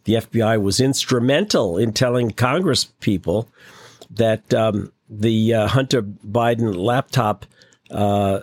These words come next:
uh, story was Russian disinformation. It seems like the F B I just covers up and covers up all of the malfeasance and,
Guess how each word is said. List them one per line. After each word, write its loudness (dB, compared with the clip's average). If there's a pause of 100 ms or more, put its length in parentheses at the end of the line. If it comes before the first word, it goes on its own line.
(120)
uh, 0
story 0 (100)
was 0
Russian 0
disinformation. 0 (1300)
It 0
seems -2
like 0
the 0
F -4
B 0
I 2
just -2
covers -2
up -2
and -4
covers 0
up -2
all 0
of -2
the 0 (320)
malfeasance 0
and, 0